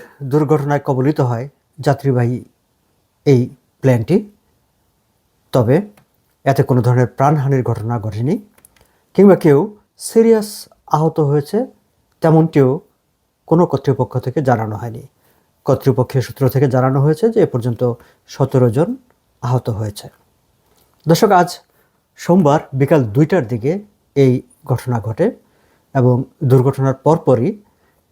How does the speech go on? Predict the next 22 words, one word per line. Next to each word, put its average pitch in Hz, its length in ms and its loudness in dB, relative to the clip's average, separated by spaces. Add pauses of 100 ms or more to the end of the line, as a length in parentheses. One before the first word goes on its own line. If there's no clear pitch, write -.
(120)
টরন্টো 156 600 0 (280)
পিয়ারসন 170 400 2
ইন্টারন্যাশনাল 135 640 -2
এয়ারপোর্টে 123 600 -4 (380)
সব 185 380 -2
ধরনের 135 300 0
প্লেন 139 540 2
ওঠানামা 123 560 -4 (420)
বন্ধ 131 220 2
করে 110 200 -6
দেওয়া 107 180 -8
হয়। 123 220 -16 (460)
ফলে 131 320 2 (320)
ঠিক 196 160 0 (100)
ওই 214 160 6
মুহূর্তে 131 440 -2
কিংবা 131 220 -6
কাছাকাছি 135 460 -10
সময়ে 151 340 -8 (340)
যেসব 151 280 2 (100)
প্লেন 113 340 -2 (1300)
টরন্টো 156 520 2